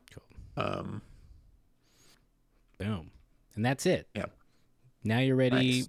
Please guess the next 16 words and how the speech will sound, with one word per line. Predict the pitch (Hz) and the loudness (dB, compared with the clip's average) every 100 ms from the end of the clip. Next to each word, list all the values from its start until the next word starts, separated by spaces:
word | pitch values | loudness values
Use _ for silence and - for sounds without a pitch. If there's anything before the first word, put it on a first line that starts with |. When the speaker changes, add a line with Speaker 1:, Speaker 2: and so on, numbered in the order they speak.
| _ | _
Speaker 1:
for | - - 113 104 101 | -10 0 2 2 0
wherever | - 110 113 113 | -2 0 0 0
you're | 113 107 | 0 2
headed | 110 107 101 | 0 -2 -2
to. | 117 107 104 104 107 _ _ _ _ - | -2 0 0 0 -4 _ _ _ _ -8
Uh, | 92 90 87 | -4 -4 -4
you've | 85 90 | -8 -8
got | 98 98 90 _ - _ _ _ _ _ | -4 -4 -6 _ -20 _ _ _ _ _
Isaac's | 98 98 95 104 95 - | -4 -2 0 -2 -4 -4
latest | 107 110 113 117 110 - | 0 2 2 2 -2 -2
and | 101 87 | -4 0
greatest | 98 101 101 95 - _ - | 0 2 0 -2 -6 _ -8
winning | 95 101 104 101 101 98 101 | -4 0 0 0 0 -4 -4
Dromai | 107 107 104 87 85 | -2 0 0 -2 -2
deck | 82 82 - | -4 -6 -6
list. | 85 85 - | -8 -6 -8